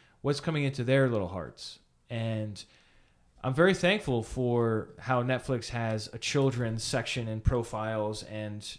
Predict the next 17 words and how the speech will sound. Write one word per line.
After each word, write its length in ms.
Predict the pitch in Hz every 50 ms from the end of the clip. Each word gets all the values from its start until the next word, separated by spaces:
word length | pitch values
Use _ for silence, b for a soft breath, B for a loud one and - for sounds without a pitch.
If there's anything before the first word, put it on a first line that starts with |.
| - -
you 140 | 127 127 120
can 360 | - 127 117 113 113 113 - - _ _ _ -
somewhat 460 | - - 160 151 147 143 135 - 135
limit 200 | 131 127 120 117
it 220 | 120 123 120 -
until 260 | 143 127 - 131 123 113
the 80 | 113
kids 240 | 110 - 127 113 -
get 140 | - 117 113
smart 260 | - - 123 117 92 110
enough 140 | 107 -
to 80 | - -
figure 260 | - 123 117 113 113
out 180 | 107 107 95 80
ways 200 | 107 107 104 101
around 280 | 101 107 120 127 123 113
that. 1160 | 101 98 101 - 175 170 196 202 190 185 185 - 196 220 208 196 202 202 196 - - - -